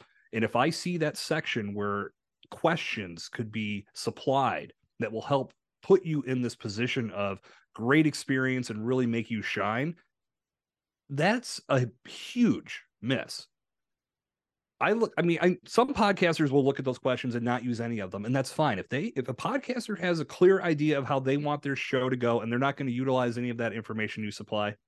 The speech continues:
so be it. It's their ship to steer. We're there as their first mate to help the journey go as smoothly as possible. I just, like, I'll, I wanna draw a Gilligan's Island parallel to what I just said, but let's move on.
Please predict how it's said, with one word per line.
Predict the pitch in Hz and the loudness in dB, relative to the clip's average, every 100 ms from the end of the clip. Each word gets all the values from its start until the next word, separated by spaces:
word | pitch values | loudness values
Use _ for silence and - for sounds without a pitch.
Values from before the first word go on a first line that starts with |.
| _ | _
so | - 202 190 | -2 2 2
be | 190 170 | 2 -2
it. | - _ _ _ | -4 _ _ _
It's | 104 - | -14 -4
their | 120 151 190 | 2 2 2
ship | - 170 - | 2 0 0
to | - | -6
steer. | - - 143 98 101 - _ _ - | -4 2 4 4 0 -4 _ _ -8
We're | 117 147 175 | 0 2 4
there | 147 135 139 - | 4 4 2 0
as | 120 123 120 113 | -2 0 0 -2
their | 110 | -4
first | - 147 143 131 | 0 0 0 0
mate | 127 143 90 - _ _ _ | 0 0 -4 -12 _ _ _
to | 117 | -4
help | 98 147 170 - 143 | 0 2 0 -2 -6
the | 131 - _ 127 | -6 -6 _ -2
journey | 139 160 143 127 135 - 117 | 2 4 2 0 -2 -8 -6
go | 120 127 127 127 | 2 4 6 4
as | - 120 107 107 117 - _ | 2 -2 -2 -8 -14 -16 _
smoothly | - 160 165 151 135 | -2 6 8 8 4
as | 127 | 2
possible. | - 139 143 113 98 127 | 0 -2 -2 -4 -4 -4
I | |
just, | 92 104 95 - | -6 -12 -16 -14
like, | 101 | -4
I'll, | 101 117 | -2 0
I | |
wanna | 117 131 | 0 -2
draw | 104 117 110 | 0 -2 0
a | 107 98 | -4 -4
Gilligan's | 117 123 110 101 98 | -4 -2 -2 -2 0
Island | 117 101 95 104 _ _ _ _ | 0 0 -6 -14 _ _ _ _
parallel | - 110 104 101 | -4 0 0 0
to | 98 | 0
what | 101 | -2
I | 95 | -2
just | 95 - | -4 -6
said, | 95 98 | -6 -6
but | 95 95 | -6 -8
let's | - | -10
move | 95 92 | -12 -6
on. | 101 85 | -6 -6